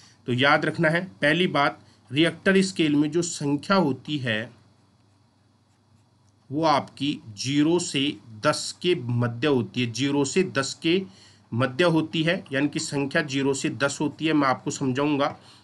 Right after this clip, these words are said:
कैसे संख्या होती है ज़ीरो से दस, इसकी बात करेंगे, समझ में आया ना? तो इसमें क्या होता है, इस रिएक्टर स्केल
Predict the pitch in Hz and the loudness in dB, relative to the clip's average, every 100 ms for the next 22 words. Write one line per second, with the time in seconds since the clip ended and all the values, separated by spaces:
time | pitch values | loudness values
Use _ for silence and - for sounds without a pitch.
0 | - 156 151 - 190 165 147 165 156 131 | -6 0 2 4 2 2 0 2 2 0
1 | 151 160 127 131 135 135 156 139 151 147 | -2 -2 0 -2 -2 -2 -2 -4 -4 -6
2 | - 165 127 131 - 139 131 117 156 - | -4 0 2 0 0 0 0 -2 -4 -10
3 | - - - 143 165 170 156 165 190 - | -20 -20 -2 2 4 4 4 4 2 0
4 | - - - 165 - 226 220 196 170 160 | -10 -12 -8 -6 0 0 4 4 4 2
5 | 165 156 170 - - 196 190 - 151 160 | 2 2 0 -2 -4 -4 -4 -2 0 0
6 | 160 185 185 185 156 151 | 2 2 2 0 -2 -2